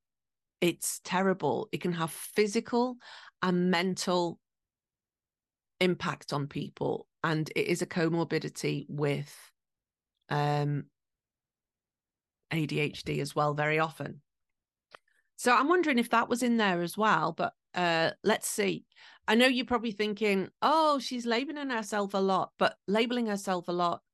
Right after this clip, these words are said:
and all this kind of stuff. But I think it's really important to understand ourselves, to understand one's privilege, to understand one's, um, difficulties, to understand where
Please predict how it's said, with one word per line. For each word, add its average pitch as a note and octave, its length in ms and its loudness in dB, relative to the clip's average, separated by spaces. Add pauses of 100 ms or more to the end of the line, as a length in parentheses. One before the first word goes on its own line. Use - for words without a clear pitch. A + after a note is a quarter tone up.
and F3+ 160 2
all G3 140 2
this G#3 180 -2
kind A3 220 -4
of G#3 80 -8
stuff. F3+ 220 0 (100)
But - 160 2
I G#3+ 80 0
think A#3+ 260 -4
it's - 200 -8
really C#4+ 480 4
important C4+ 540 0
to - 120 -8
understand G3+ 600 2
ourselves, A3+ 680 0 (840)
to - 100 2
understand A3+ 500 2
one's F#3 260 2
privilege, B3 600 0
to G#3 120 0
understand F#3 640 0
one's, D#3+ 640 -2 (440)
um, E3 360 0
difficulties, A#3+ 840 0
to G#3 140 0
understand F#3 640 0
where E3 480 2